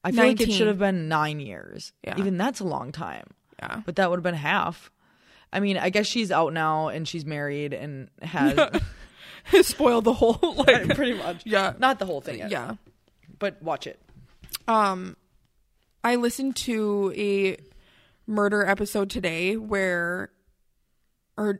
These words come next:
Speaker 2: no, this was, um, maybe, no, it was yesterday. And it was just, like, so annoying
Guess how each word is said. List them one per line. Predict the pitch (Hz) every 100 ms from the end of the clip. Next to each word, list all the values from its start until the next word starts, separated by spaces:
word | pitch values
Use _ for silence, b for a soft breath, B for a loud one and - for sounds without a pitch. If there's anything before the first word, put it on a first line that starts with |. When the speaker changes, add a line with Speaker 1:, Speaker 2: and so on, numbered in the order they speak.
| -
Speaker 2:
no, | 226 196 190
this | 208 214
was, | 214 - - _ _ _ _ _ _ _
um, | 208 170 165 185 - 214 - b b b b b _ _ _ _ _ _ _ _ _ _ _
maybe, | 247 285 -
no, | 220 202
it |
was | 196 190
yesterday. | 175 - 170 - 208 _ _
And | 220 214 208 208
it | 214
was | 220 -
just, | 226 247
like, | 226 - b b b -
so | - 254 233 277
annoying | 277 247 190 190 202 214